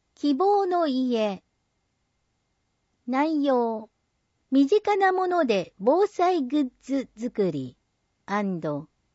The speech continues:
アルミ缶でご飯炊き。対象者、小学一年生から四年生と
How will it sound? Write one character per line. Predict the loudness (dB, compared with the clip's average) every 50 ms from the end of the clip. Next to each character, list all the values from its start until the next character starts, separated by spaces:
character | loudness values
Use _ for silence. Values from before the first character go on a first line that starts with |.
| _ _ _ _ _
ア | -2 0 0
ル | 0 0 0
ミ | -2 -2 -2
缶 | -4 -4 0 0 2 2 2 0 0 2
で | 2 2 2 0 -4 _
ご | 0 0 0 2
飯 | 2 2 2 4 4 2
炊 | 2 -2 -6 -8 -8 _ -16 -14 -14 -14 -14 -18 _
き。 | _ _ _ _ _ _ _ _ _ _ _ _ _ _ _ _ _ _ _ _ _ _ _ _ _ _ _ _ _ _ _ _
対 | -6 -6 -6 -6
象 | -6 -4 -2 0 0
者、 | -2 -4 -8 -10 -10 -10 -10 -12 -16 _ _ _ _ _ _ _ _ _
小 | -6 0 2 2 2 2
学 | 2 0 0 0 -2 -2 -2 -2 -4
一 | -8 -8 -4 -4 -2
年 | -2 -2 -2 -2 -2 -4
生 | -6 -6 -6 -6 -6 -6 -8 -12 _ _ _ _
か | -8 -6 -4
ら | -4 -4 -6 -8 _ _
四 | 0 2 2
年 | 2 2 0 -2 -4 -4
生 | -2 -2 0 0 0 -2
と | -4 _ -8 -8 -8 -10